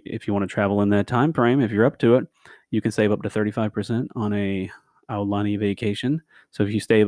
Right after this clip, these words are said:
up to five nights, you get the full thirty-five percent discount. Uh, if you stay fewer nights, you get a little bit less. So we did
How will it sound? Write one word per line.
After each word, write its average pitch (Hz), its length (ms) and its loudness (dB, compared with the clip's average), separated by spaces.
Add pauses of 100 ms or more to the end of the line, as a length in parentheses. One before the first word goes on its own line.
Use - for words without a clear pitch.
up - 160 -4
to 117 80 -2
five 101 320 2
nights, 101 320 0
you 107 40 0
get - 140 -2
the - 80 -12
full 92 220 -2
thirty-five 95 500 -2 (540)
percent 98 320 -2
discount. 98 440 -2 (520)
Uh, 92 260 -2
if - 80 -16
you 101 80 -8
stay 92 200 -2
fewer 98 280 4
nights, 98 300 2
you 104 60 -2
get 98 100 0
a - 20 0
little 95 160 0
bit - 160 -4
less. 98 260 0
So 95 200 0
we 104 160 0
did 104 260 2